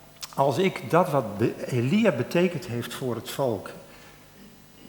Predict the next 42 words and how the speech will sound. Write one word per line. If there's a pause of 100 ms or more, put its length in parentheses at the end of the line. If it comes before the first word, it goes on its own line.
(320)
als
ik
in
zijn
voetsporen
wil
treden,
dan
heb
ik
het
dubbele
van
hem
nodig. (1120)
Want
anders
lukt
het
mij
niet. (300)
Die
jas
is
veel
te
groot. (800)
Dus
ik
heb
het
dubbele
nodig.
Dus
het
was
geen
hebberigheid,
het
was
bescheidenheid
van